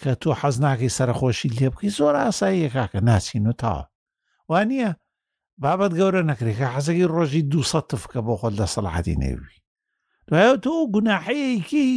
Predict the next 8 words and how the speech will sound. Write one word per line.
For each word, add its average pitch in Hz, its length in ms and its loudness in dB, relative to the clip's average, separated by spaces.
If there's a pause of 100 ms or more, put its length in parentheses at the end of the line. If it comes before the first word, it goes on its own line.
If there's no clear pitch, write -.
(360)
یعنی، 151 280 2
ئەگەر 151 300 0
گوناح 165 520 2
بی 170 140 0
یا 202 220 2
شتێکی - 440 -2
چاکە 131 440 0
بکەی، 101 340 -4